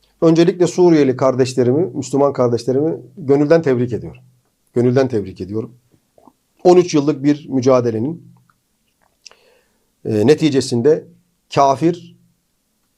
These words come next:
Baas rejimi yıkıldı, çöp oldu. Zalimlerin heykelleri köpek leşi gibi yerlerde sürüklendi. Elhamdülillah.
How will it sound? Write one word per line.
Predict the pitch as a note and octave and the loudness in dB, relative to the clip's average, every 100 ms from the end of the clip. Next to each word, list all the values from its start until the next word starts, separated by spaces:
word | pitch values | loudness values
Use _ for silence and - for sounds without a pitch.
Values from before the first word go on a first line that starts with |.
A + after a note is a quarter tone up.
| _ _ _ | _ _ _
Baas | A#2 C#3 C#3+ B2+ A#2 | 0 4 4 2 -4
rejimi | A#2 G2+ G2+ D3 - _ _ _ _ _ _ _ _ _ _ _ _ _ _ _ D3 | -4 -4 -6 -8 -10 _ _ _ _ _ _ _ _ _ _ _ _ _ _ _ -4
yıkıldı, | D#3+ C3+ A#2+ E3+ - - | 0 0 2 0 -2 -8
çöp | - E3 C#3 | 0 2 2
oldu. | A#2 G#2+ F3 A3+ - _ _ _ _ _ _ _ _ _ _ _ _ _ _ _ A#2+ | -2 -2 -4 -6 -14 _ _ _ _ _ _ _ _ _ _ _ _ _ _ _ 0
Zalimlerin | D3+ D#3 D#3 D3+ D#3+ | 4 4 4 2 2
heykelleri | E3 D3 D3 C3 B2+ C#3+ G3+ - - _ _ _ _ _ _ _ _ | 2 2 2 2 2 2 0 -4 -20 _ _ _ _ _ _ _ _
köpek | - D3 F#3+ E3 | -2 2 2 2
leşi | C#3+ B2+ | -4 -4
gibi | A#2+ D#3+ | 0 4
yerlerde | C#3 B2+ B2 | 4 2 0
sürüklendi. | B2 G#2+ F#2+ F#2 - - - | -2 -4 -12 -12 -12 -10 -6
Elhamdülillah. | C3 D3 B2 F2+ E2 - | -4 -2 -4 -6 -16 -20